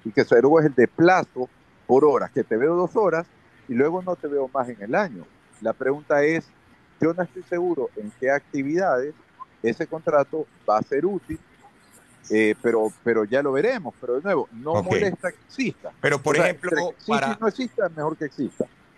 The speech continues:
Speaker 2: ¿Cómo, cómo se trabaja, eh, abogado Raúl Ledesma, con la zafra, por ejemplo? O
Speaker 1: Con la zafra es un
Speaker 2: Sí.
Speaker 1: contrato que se llama de temporada, pero también se
Speaker 2: O
Speaker 1: puede
Speaker 2: el corte
Speaker 1: trabajar.
Speaker 2: de banano también.
Speaker 1: Claro, e-, el corte de banano es un contrato que se llama por tarea,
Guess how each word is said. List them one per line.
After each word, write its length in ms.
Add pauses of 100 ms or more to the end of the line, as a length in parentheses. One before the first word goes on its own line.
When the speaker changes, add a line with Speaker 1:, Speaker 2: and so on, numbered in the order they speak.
Speaker 2:
¿Cómo, 380
cómo 260
se 200
trabaja, 680 (200)
eh, 480
abogado 320
Raúl 400 (380)
Ledesma, 360
con 640 (440)
la 180
zafra, 480
por 180
ejemplo? 380 (640)
O 320
Speaker 1:
Con 100
la 80
zafra 480 (120)
es 100
un 80
Speaker 2:
Sí. 80
Speaker 1:
contrato 480
que 80
se 80
llama 180
de 120
temporada, 760 (420)
pero 200
también 400
se 120
Speaker 2:
O 20
Speaker 1:
puede 200
Speaker 2:
el 60
corte 200
Speaker 1:
trabajar. 200
Speaker 2:
de 80
banano 400
también. 400 (640)
Speaker 1:
Claro, 380
e-, 120
el 160
corte 300
de 40
banano 260
es 80
un 60
contrato 420
que 40
se 80
llama 160
por 300
tarea, 520